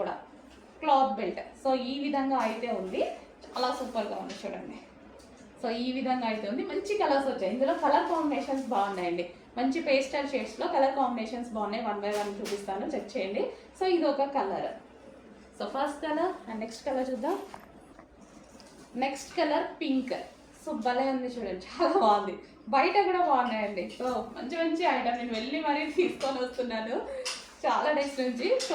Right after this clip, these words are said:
ఇది వచ్చేసి పింక్ కలర్. So పింక్ కలర్ సెల్ఫ్ డిజైన్ అయితే రన్ అయింది. So చాలా సూపర్గా ఉంది చూడండి, మంచి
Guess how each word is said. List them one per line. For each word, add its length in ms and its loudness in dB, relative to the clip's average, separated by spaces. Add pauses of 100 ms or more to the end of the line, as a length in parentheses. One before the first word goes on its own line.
(140)
ఇది 160 2
వచ్చేసి 360 0 (440)
పింక్ 340 4
కలర్. 240 0 (300)
So 80 0 (160)
పింక్ 260 -4
కలర్ 320 4
సెల్ఫ్ 300 0
డిజైన్ 340 0
అయితే 220 -2
రన్ 200 0
అయింది. 260 2 (420)
So 60 -6 (120)
చాలా 180 -2 (100)
సూపర్గా 400 -2
ఉంది 200 -6
చూడండి, 340 -6 (560)
మంచి 240 -2